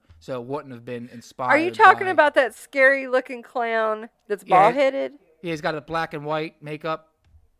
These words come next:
Speaker 1: I'll show
Speaker 2: I
Speaker 1: you a
Speaker 2: think
Speaker 1: picture
Speaker 2: that
Speaker 1: of
Speaker 2: might have
Speaker 1: him.
Speaker 2: been after this one.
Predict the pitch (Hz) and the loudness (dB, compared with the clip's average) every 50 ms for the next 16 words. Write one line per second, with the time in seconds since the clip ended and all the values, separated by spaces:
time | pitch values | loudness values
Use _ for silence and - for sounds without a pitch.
0 | _ _ _ _ _ _ _ _ _ _ - 185 180 - 233 175 143 127 262 269 | _ _ _ _ _ _ _ _ _ _ -2 -2 0 0 0 0 0 0 -2 0
1 | - - - - 190 208 185 185 180 170 165 - - 196 185 180 185 - - 175 | 0 0 0 2 2 0 0 0 -2 -8 -8 -2 2 4 4 4 4 2 -4 -8
2 | 170 160 156 147 139 165 - - 160 139 139 147 170 180 | -6 -4 -4 -4 -4 -6 -8 -12 -12 -12 -12 -12 -16 -20